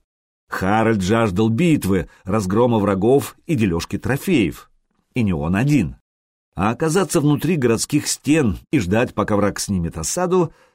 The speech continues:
радости мало. Однако и терять людей, вступив в бой, который не выиграть, Ярл не хотел. Он уже склонялся к мысли вернуться на корабли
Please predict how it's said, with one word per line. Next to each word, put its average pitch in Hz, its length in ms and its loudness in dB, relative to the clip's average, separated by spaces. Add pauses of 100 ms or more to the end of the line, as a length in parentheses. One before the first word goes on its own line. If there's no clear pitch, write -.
(100)
радости 175 460 0
мало. 76 420 -2 (800)
Однако 98 720 -2
и 135 100 -4
терять 120 320 0
людей, 127 380 2
вступив 90 440 -6
в 69 140 -10
бой, 165 320 0 (220)
который 151 340 2
не 147 120 4
выиграть, 135 580 2 (240)
Ярл 82 540 -4
не 117 120 -2
хотел. 120 460 -6 (800)
Он 110 180 0
уже 98 200 -2
склонялся 87 540 -4
к - 80 -10
мысли 101 320 -2
вернуться 107 500 0
на 92 120 0
корабли 95 540 0